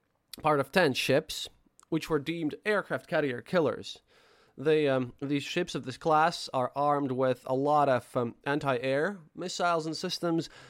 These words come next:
and a lot of anti-ship systems, since the Soviet Union really couldn't, couldn't, uh, produce aircraft carriers. They only have this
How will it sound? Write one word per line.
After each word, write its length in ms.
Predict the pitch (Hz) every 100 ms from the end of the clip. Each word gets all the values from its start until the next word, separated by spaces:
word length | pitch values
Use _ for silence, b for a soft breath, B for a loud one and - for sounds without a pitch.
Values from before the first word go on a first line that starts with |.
| B
and 120 | - 151
a 80 |
lot 200 | 156 156
of 120 | 151 -
anti-ship 760 | 165 165 160 139 - 196 147 -
systems, 480 | 127 - 127 120
since 340 | - 131 127 - B B
the 80 | 135
Soviet 360 | - 156 139 160
Union 380 | 151 143 131 b b -
really 260 | 151 139
couldn't, 420 | 131 160 127 113 - _
couldn't, 320 | 165 139 123
uh, 180 | 127 120
produce 520 | 117 147 143 - - - _
aircraft 320 | 185 190 123 -
carriers. 380 | 127 110 117
They 100 | 120
only 180 | 127 131
have 200 | 120 131
this 340 | 123 117 -